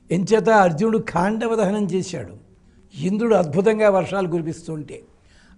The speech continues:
ఆ ఘట్టం తీసుకున్నారు. తలపెట్టిన కార్యం నిర్విఘ్నంగా నెరవేరడానికి ఈ శ్లోకం చాలా బాగా పనిచేస్తుంది.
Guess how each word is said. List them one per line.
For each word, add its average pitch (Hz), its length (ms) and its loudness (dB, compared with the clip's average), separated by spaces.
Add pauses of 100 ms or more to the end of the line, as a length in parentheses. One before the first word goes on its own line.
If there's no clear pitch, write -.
(100)
ఆ 185 240 6
ఘట్టం 180 460 0
తీసుకున్నారు. 190 880 -2 (460)
తలపెట్టిన 214 680 0
కార్యం 190 600 0 (340)
నిర్విఘ్నంగా 208 800 0
నెరవేరడానికి 170 1120 -2 (500)
ఈ 220 180 0
శ్లోకం 175 540 -4
చాలా 165 180 -2
బాగా 180 360 0
పనిచేస్తుంది. 190 840 -6